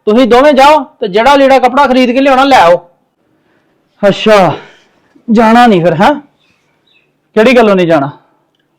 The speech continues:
Speaker 1: ਉਹ ਨਹੀਂ ਬਸ ਵੀਰ, ਅਸੀਂ ਉਦਾਂ ਹੀ ਨਹੀਂ ਜਾਣਾ।
Speaker 2: ਆਖਰ ਕਿਸੇ ਗੱਲ ਦਾ ਗੁੱਸਾ ਹੋਊਗਾ ਤੇ ਤਾਂ ਹੀ ਆ ਨਾ, ਨਹੀਂ ਤਾਂ ਉਦਾਂ ਥੋੜ੍ਹਾ ਬੰਦਾ ਨਾ ਕਰਦਾ ਵੀ ਮੈਂ ਨਹੀਂ ਕਿਤੇ ਜਾਣਾ।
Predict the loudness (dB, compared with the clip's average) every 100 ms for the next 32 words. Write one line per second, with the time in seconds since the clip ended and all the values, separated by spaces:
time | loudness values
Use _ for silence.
0 | -14 -8 -6 -4 -4 -4 -6 -6 -8 -12
1 | -16 _ _ -20 -16 -12 -12 -10 -12 -14
2 | _ _ _ _ _ _ _ _ _ _
3 | _ _ _ _ _ _ _ _ _ _
4 | _ _ _ -6 -4 -2 0 2 2 2
5 | 0 -2 0 2 2 2 2 0 0 2
6 | 2 2 2 2 -2 -4 _ -6 -2 0
7 | 0 0 0 0 2 2 2 2 2 0
8 | 0 -2 -2 0 2 0 -2 -2 0 -2